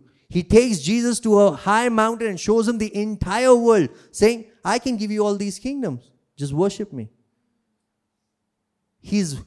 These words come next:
he's, he's working, he's, he's creating greed in Jesus' mind. "Hey, you came for this only, right?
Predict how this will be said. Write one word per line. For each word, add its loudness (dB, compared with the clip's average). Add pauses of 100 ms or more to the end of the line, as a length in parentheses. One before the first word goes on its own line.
he's, -4 (920)
he's -2
working, 4 (300)
he's, -4
he's -4
creating -6
greed -4
in -6
Jesus' -10
mind. -10 (680)
"Hey, -8 (420)
you -2
came -2
for 4
this 2
only, -4
right? -4